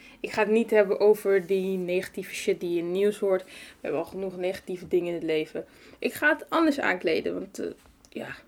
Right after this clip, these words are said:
je luistert toch deze podcast om een beetje motivatie en positiviteit, eh, binnen te krijgen.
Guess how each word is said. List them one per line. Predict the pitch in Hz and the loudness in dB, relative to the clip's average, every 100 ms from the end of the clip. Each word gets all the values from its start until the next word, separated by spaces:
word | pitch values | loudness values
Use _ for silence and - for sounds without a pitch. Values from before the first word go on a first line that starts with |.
| _ _ _ _ _ _ _ | _ _ _ _ _ _ _
je | 185 | -2
luistert | 185 185 | -2 -2
toch | 220 180 | -8 0
deze | 208 214 214 | 2 2 0
podcast | 240 240 247 233 | -6 -4 -4 0
om | 247 | 2
een | |
beetje | 214 220 220 | 4 4 4
motivatie | 202 202 - 185 175 165 | -2 -2 -2 -2 -2 -8
en | 165 | -4
positiviteit, | 170 170 - - - - 180 - | -4 -4 -8 -12 -10 -10 -10 -10
eh, | - | -10
binnen | - 220 | -10 -12
te | - | -14
krijgen. | - - - - | -12 -12 -14 -20